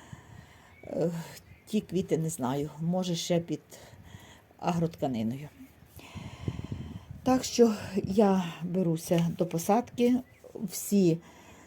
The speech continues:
е, стакани підпишу перманентним,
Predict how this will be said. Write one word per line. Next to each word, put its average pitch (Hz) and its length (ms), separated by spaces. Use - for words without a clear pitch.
е, 170 240
стакани 170 520
підпишу 160 680
перманентним, 160 1000